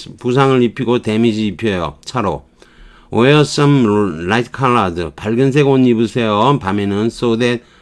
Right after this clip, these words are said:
drivers can see you." 운전자들이 당신을 보고서 "Less likely to run you over." 당신을 쳐서 넘어가게 할 가능성이 줄어드는 거예요.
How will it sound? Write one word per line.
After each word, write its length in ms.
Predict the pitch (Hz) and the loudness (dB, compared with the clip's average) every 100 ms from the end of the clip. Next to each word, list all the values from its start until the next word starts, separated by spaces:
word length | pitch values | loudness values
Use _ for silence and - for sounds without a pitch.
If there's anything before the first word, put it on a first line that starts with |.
| _ | _
drivers 460 | 117 127 139 135 110 | 0 2 4 0 0
can 180 | 131 127 | -2 -2
see 300 | 120 143 123 | -2 -2 0
you." 100 | 87 | 0
운전자들이 960 | 98 117 139 131 127 113 113 123 139 - _ - - | 0 2 2 2 0 0 0 2 2 -2 _ -20 -6
당신을 480 | 107 113 143 147 | -2 0 2 2
보고서 540 | 120 110 107 98 104 104 | 2 0 0 -2 -2 0
"Less 260 | 113 120 120 | -2 -2 -2
likely 400 | 113 98 113 101 | -2 -4 -12 -10
to 140 | 104 | -6
run 200 | 98 110 | -2 0
you 200 | 127 123 | 2 0
over." 160 | 98 80 - - - | -2 -4 -10 -20 -4
당신을 600 | 117 127 143 147 139 120 _ - _ - 104 | 0 0 2 2 2 -2 _ -20 _ -12 -8
쳐서 480 | - 151 143 151 135 | 0 0 0 0 2
넘어가게 540 | 104 117 123 123 117 | 2 2 2 0 0
할 140 | 113 | -2
가능성이 560 | 113 110 104 98 101 113 | -2 -2 -2 -4 -4 -4
줄어드는 480 | - 110 95 90 82 | -2 -4 -2 -4 -6
거예요. 340 | 78 78 76 | -8 -10 -12